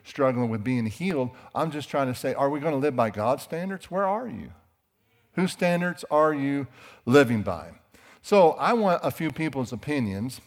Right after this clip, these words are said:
And again, I'm gonna do this again. You know how many, how many of you know that the gospel was shared four times? How many of you know why? 'Cause God knew we wouldn't get it three times. So I'm gonna do a little different for those who weren't here last week or last Thursday. I'm gonna do a little different.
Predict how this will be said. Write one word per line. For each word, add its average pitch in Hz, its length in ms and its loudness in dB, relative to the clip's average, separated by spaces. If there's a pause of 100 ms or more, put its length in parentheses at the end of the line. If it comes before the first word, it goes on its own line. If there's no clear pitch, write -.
(140)
And 123 160 0
again, 156 300 0
I'm 131 100 2
gonna 147 180 0
do 156 240 0
this 107 400 -4 (200)
again. 117 580 -2 (640)
You 117 120 -2
know 135 80 2
how 143 80 4
many, 135 200 0 (120)
how 139 140 2
many 143 140 2
of 127 80 0
you 127 100 2
know 127 200 4
that 123 160 0
the 113 80 -6
gospel 120 420 0
was 104 300 -4
shared 120 420 -4
four 113 180 -4
times? 90 580 -6 (920)
How 123 60 0
many 127 100 0
of 117 80 -2
you 123 100 0
know 113 140 2
why? 107 440 -2 (520)
'Cause 117 160 -4
God 123 240 4
knew 120 180 0
we 117 140 0
wouldn't 113 280 -4
get 113 120 -2
it 113 100 -4
three 117 240 -8
times. 82 520 -10 (1400)
So 180 240 8
I'm 175 220 8
gonna 190 160 4
do 185 140 6
a 175 40 6
little 190 280 8
different 165 400 2
for 170 100 -2
those 156 320 4
who 170 100 -2
weren't 156 300 2
here 165 500 -2
last 131 400 -2
week 143 280 -4
or 135 100 2
last 123 340 2
Thursday. 143 440 -4
I'm 123 80 -2
gonna 131 100 -2
do 127 140 0
a - 20 2
little 123 220 0
different. 117 380 -6